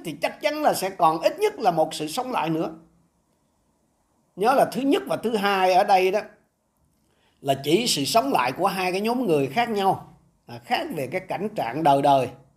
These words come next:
ở trong, à, khác về cái cảnh trạng của họ ở trong cái cõi đời đời. Chứ sống lại thì thật ra chỉ mỗi người chỉ sống lại có lần một à. Hoặc là, à, cái, cái hoặc là loại một đó,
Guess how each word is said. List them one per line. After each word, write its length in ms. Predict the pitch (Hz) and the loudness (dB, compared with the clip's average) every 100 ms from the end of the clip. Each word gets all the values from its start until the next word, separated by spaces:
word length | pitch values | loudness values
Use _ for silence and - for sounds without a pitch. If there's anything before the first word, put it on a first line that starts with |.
| _ - | _ -20
ở 100 | 131 | -10
trong, 420 | 160 165 160 165 | -6 -4 -6 -8
à, 200 | 143 131 123 | -10 -10 -8
khác 200 | - 220 185 | -6 -4 -2
về 80 | |
cái 100 | 143 | -4
cảnh 260 | 143 143 214 214 | -4 -6 -6 -4
trạng 280 | 135 120 | -6 -4
của 80 | 156 | -2
họ 200 | 127 110 - | -2 -2 -6
ở 80 | |
trong 180 | 151 170 | -4 -2
cái 100 | 175 165 | -4 -4
cõi 140 | 139 | -2
đời 160 | 175 135 | -2 0
đời. 200 | 127 104 - _ _ _ _ _ - _ _ | -2 -4 -12 _ _ _ _ _ -20 _ _
Chứ 100 | 226 | -2
sống 240 | 226 269 | 0 2
lại 220 | 285 - - | 0 -2 -4
thì 120 | 208 | -6
thật 160 | 156 143 | -6 -2
ra 160 | 160 165 | 0 0
chỉ 80 | 156 | -2
mỗi 220 | 160 156 | -2 -2
người 220 | 214 147 143 | 0 -2 -2
chỉ 100 | 170 | -2
sống 180 | 226 220 | -4 -4
lại 160 | 131 | -4
có 140 | 143 190 | -2 0
lần 240 | 143 131 | 0 0
một 140 | 123 | -2
à. 140 | 135 120 - _ _ _ _ _ _ _ _ _ _ _ | -4 -6 -12 _ _ _ _ _ _ _ _ _ _ _
Hoặc 200 | 135 175 170 - | 2 4 2 -14
là, 560 | - 143 139 135 127 123 - _ _ _ _ | -4 0 2 2 0 -2 -10 _ _ _ _
à, 160 | - 165 - | -20 -20 -10
cái, 160 | 240 233 | -6 -4
cái 140 | 233 | -2
hoặc 220 | 151 151 | 0 2
là 120 | 170 | 4
loại 240 | 151 139 165 | 4 2 4
một 260 | 151 | 4
đó, 60 | 147 | 4